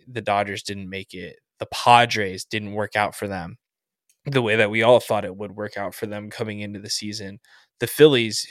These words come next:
made a nice run, but ended up losing to this small market, in quotes, small market Arizona Diamondbacks team. And I think the way I tie that into football is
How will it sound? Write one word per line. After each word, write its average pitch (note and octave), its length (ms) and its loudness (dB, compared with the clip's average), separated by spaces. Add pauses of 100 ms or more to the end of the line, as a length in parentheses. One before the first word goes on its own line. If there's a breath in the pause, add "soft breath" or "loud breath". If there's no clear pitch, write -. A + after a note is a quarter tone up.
made B2 200 0
a A#2 60 -2
nice A2+ 280 -4
run, A2+ 240 -2
but G#2+ 120 -4
ended A2 200 -4
up G#2+ 160 -6
losing G#2+ 400 -6
to - 100 -12
this G#2 160 -8
small A2 320 -2
market, G#2 480 -8
in G#2+ 140 -10
quotes, G2+ 340 -12
small G2+ 300 -4
market G2+ 380 -10
Arizona G2+ 440 -8
Diamondbacks G2 640 -10
team. G2 300 -20 (480 loud breath)
And A2 420 4 (540)
I A#2+ 80 4
think D#3 260 2
the B2 180 0
way A#2+ 280 6
I A#2+ 340 4
tie A2 240 2
that G#2+ 160 0
into G#2 220 -6
football B2+ 480 4
is A2 480 -4